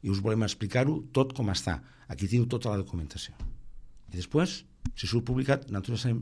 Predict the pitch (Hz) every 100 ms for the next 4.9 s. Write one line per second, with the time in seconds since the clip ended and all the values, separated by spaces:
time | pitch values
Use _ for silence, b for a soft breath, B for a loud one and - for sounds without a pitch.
0 | - - 123 113 113 107 95 107 - b
1 | b b b b - - 98 104 101 -
2 | 110 - 95 95 98 127 - B B B
3 | - 92 113 95 76 - 98 90 92 -
4 | 95 - - - 113 113 95 107 120